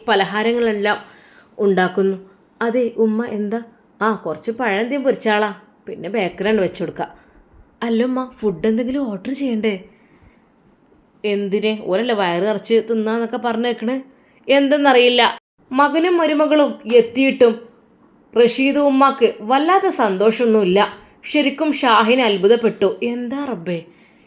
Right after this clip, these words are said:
ഇവരിങ്ങനെ എല്ലാവർക്കും സ്വന്തം മകള് വരിക എന്ന് പറയുമ്പോൾ ഭയങ്കര സന്തോഷമായിരിക്കും."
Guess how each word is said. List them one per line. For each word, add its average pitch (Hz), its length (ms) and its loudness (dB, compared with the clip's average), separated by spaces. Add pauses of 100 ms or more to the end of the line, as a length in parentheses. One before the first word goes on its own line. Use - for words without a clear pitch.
(180)
ഇവരിങ്ങനെ 196 640 -2 (380)
എല്ലാവർക്കും 202 500 2 (240)
സ്വന്തം 277 480 4
മകള് 302 260 4
വരിക 262 240 6
എന്ന് 262 160 4
പറയുമ്പോൾ 226 420 4
ഭയങ്കര 185 500 0
സന്തോഷമായിരിക്കും." 190 840 0